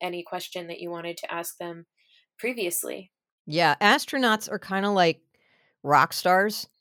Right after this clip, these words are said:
Speaker 2: I'm gonna give a little shout out here to our podcast friends, the Nomadic Travelers, um, Jason Lawrence and Nicole Potter. They went on this particular trip, and N-,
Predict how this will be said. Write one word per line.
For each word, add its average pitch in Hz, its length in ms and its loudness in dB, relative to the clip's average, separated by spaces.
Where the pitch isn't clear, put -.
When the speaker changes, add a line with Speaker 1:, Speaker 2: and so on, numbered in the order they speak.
Speaker 2:
I'm 190 140 2
gonna 214 140 4
give 196 140 6
a 196 40 2
little 185 180 4
shout 160 400 4
out 180 200 8
here 180 320 -2
to 156 500 -4
our 147 140 4
podcast 175 640 0
friends, 190 680 -2
the 170 100 -4
Nomadic 160 440 0
Travelers, 185 800 0
um, 147 560 -2
Jason 170 440 -2
Lawrence 165 440 -2
and 156 100 -6
Nicole 147 300 -4
Potter. 170 560 -2
They 180 360 4
went 175 440 2
on 156 160 2
this 156 160 -2
particular 143 580 -6
trip, 135 360 -4
and 156 300 -4
N-, 160 140 -4